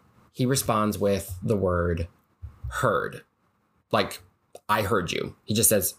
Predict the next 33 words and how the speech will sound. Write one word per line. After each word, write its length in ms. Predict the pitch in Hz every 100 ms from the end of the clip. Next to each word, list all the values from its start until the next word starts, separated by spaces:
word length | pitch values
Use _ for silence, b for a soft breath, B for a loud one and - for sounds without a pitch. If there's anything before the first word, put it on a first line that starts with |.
| _ -
"Heard." 340 | 143 90 - _ _ _ - - B B B B B _
And 460 | 131 131 127 127 123
it's 160 | 139 135
because 440 | 156 143 160 165
rather 360 | 123 123 139 160
than 180 | 143 127
internalizing 920 | 110 104 - 135 117 95 87 92 98
whatever 600 | 104 110 110 120 147 165
is 220 | 147 131
said 260 | - 123 123
to 80 | 90
him, 380 | 90 - - - _ _ _ _ _ _ _ _ _ _ _ _ _
he 80 | -
merely 380 | 135 147 156 151
affirms 560 | 123 - 135 139 151 127
and 80 |
accepts 560 | 110 - - 120 - -
what 180 | 113 -
was 160 | 104
given 560 | - - 110 - - - - - _ _ _ _ _ _ _ _ _ -
without 280 | 98 107
judgment. 460 | 107 107 104 - - _ _ _ _ _ _ _ _ _ _ _ _ _ _ _ -
And 100 | 110
it 40 |
makes 220 | 117 120 110
him 60 |
a 60 | 101
better 220 | 95 87
colleague 640 | - - 127 135 143 135
and 100 | 113
a 40 | 101
happier 340 | 95 101 101
person. 500 | 95 110 127 - -